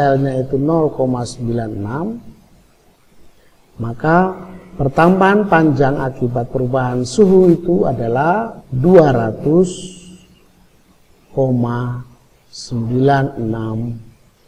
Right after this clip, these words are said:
sentimeter. Itu untuk, untuk pemuaian panjang pada saat padat. Yang berikut, eh, kita lihat, selain panjang,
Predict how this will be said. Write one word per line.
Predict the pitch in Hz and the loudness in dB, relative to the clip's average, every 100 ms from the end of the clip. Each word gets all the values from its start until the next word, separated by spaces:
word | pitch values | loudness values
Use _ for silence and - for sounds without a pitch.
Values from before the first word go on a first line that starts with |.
| _ _ | _ _
sentimeter. | - - 101 101 95 90 87 101 78 - - _ - - | -12 -8 -8 -6 -8 -8 -10 -10 -12 -14 -20 _ -20 -14
Itu | 120 113 160 143 | -10 4 6 6
untuk, | 123 135 120 - - - | 4 2 0 -6 -18 -12
untuk | 147 139 | -6 -4
pemuaian | - 160 185 196 175 170 | 0 4 8 8 8 6
panjang | - 175 185 180 147 104 92 - - - | 6 4 6 4 2 -2 -6 -10 -14 -14
pada | - 120 139 | -8 -2 -2
saat | - 131 - | -2 -6 -2
padat. | 135 139 110 - - | 0 2 0 -4 0
Yang | 151 165 | 4 6
berikut, | 190 226 254 247 - - - | 6 6 4 4 -4 -16 -4
eh, | 143 139 | 0 0
kita | - 135 143 | 0 2 6
lihat, | 147 160 135 - - | 8 8 6 2 -12
selain | - 156 143 180 262 247 | -6 2 8 10 8 6
panjang, | 131 123 101 107 156 240 247 | 2 0 -2 -2 0 -2 -4